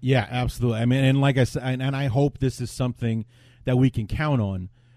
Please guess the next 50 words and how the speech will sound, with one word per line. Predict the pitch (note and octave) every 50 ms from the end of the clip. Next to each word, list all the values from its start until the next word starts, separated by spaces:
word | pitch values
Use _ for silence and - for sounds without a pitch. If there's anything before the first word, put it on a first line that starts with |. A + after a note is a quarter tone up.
| _ -
uh, | G#2+ G#2+ G#2+ G#2+ G#2 A2
year | A2+ A2 B2 B2 A#2 A2+
in | A#2 A#2 A2
and | G#2+ G#2+
year | A2 A2+ A2 G#2+ G#2+
out, | G#2+ A2+ A2+ A2 G#2 G2+
is | G2+ F#2 F2+
that, | G2 A2 G#2+ G#2 G2+ G#2 A2
that, | G#2+ G#2+ G#2 G2 G#2
that | F#2+ G#2+ G#2 F#2+
our | G2+ A2 A#2 A#2
teams | A2+ - - A#2+ A#2+ A#2 A2+ A2 G#2+ G#2+ G2
are, | A#2 A2 G#2+ G#2 G#2+
are | G#2 G#2+ G#2+ G#2
part | G2+ - - B2+ B2 A#2
of | A2+ G#2 F#2
the | G#2+
discussion | G2 G2+ - - - C3+ B2+ A#2+ - - A#2 G#2+ G2+ - _ _ _ _
when | - A#2+ A#2+ A2+
it | G#2+
comes | - - D3 D3+ D3+ C#3 - -
to | - A#2 A2 G#2 G2+ G2+ - _ _ _ _ _ _ - -
the | A2+ B2 B2+
road | A2+ A#2+ B2 B2+ B2+ B2 B2 A#2+
to | B2+ C3
the | A#2
Super | G#2+ - C#3 C#3 C3+
Bowl | A#2 A2 A#2 A2 A2 A2
that | A#2 A2+
goes | F#2+ A2+ A2 G#2+ G#2
through | - - A#2+ A#2
the | G#2+ A2 A2
N | G#2+ G#2 G#2
F | G2 F#2
C. | - - - A#2 F#2+ D#2 _ _ _ _ _ _ _ _ _ -
And, | - A2+ A#2 A2+ A2+ A2 A2 G#2+ G#2+ A2+
y-, | A#2 -
you | A#2+ B2+ A#2 C3+ C3+ B2
know, | A2+ A2 G#2+ A2+
it's, | A2 B2 A#2+ A2+ - - - -
it's, | - B2+ A#2+ A2+ - - -
it's | - B2 A2
gonna | - - C3+ C#3 C#3
be | B2+ B2 A#2
fun | G#2+ - - C3 B2+ B2 B2 A#2+ A#2+ B2
this | - B2 G2+ G#2 C3 A#2+ - -
year | B2 A#2 A2+ A2 G#2+
to | G2+ - A2
s-, | - - - -
to, | - A#2+ A2+ G#2+ G#2 G#2 G2 G2